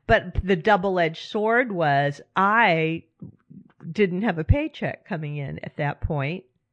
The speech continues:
and then he suddenly died from the massive heart attack. And I really felt guilty. I remember this because he had just died. I was really trying to figure out the money situation and,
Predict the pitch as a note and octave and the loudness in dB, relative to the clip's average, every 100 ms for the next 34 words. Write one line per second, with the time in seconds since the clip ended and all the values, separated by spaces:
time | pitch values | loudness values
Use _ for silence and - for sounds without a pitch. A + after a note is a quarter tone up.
0 | - F#3+ F#3 F3+ D#3 G#3+ A3 A3 - - | -8 -4 -2 -2 -2 -2 -2 -2 -6 -8
1 | F#3 F3+ F#3+ F#3+ F#3 F#3+ G#3+ - F3 D#3 | -4 -4 -2 -4 -4 -6 -8 -10 -10 -6
2 | D#3+ E3 - E3+ F#3 G#3 E4 - - - | -4 -6 -8 -10 -8 -8 -8 -8 -8 -8
3 | - _ _ - - - - B3+ B3 A#3 | -14 _ _ -20 -18 -14 -2 2 2 2
4 | G#3+ B3+ F4+ G#4+ - - A3 F3+ - - | -2 -4 -2 -4 -4 -6 -4 -4 -6 -12
5 | - A#3+ F4+ - F#3+ D#3+ F3 F#3+ F#3+ G#3 | -4 -2 0 -2 0 0 0 -2 -2 -2
6 | C4 E4 E4 - G3+ - - F#3 G3+ - | -2 -4 -6 -6 -6 -8 -12 -12 -12 -8
7 | F#3+ F3 F3 _ - - _ _ - A#3+ | -8 -6 -10 _ -20 -20 _ _ -12 -4
8 | C#4+ E4 C#4 G3 G3 - - D#3+ D#3 D3 | -2 0 -2 -4 -6 -8 -8 -6 -4 -4
9 | D3+ - F#3 F#3+ F#3 F3+ - _ _ _ | -6 -8 -6 -6 -6 -10 -16 _ _ _
10 | _ - F#3+ C4 C4 - A3 G3 F3+ - | _ -4 0 2 0 -2 -4 -4 -6 -6
11 | G3+ G3+ F#3+ F#3 F#3 F3 E3 E3 F3 - | -4 -2 -4 -4 -6 -4 -4 -4 -8 -10
12 | F#3+ G#3 G#3 G#3+ G3+ A#3 B3+ C4+ _ - | -10 -8 -6 -8 -8 -8 -8 -12 _ -8
13 | E3+ D#3 | -6 -6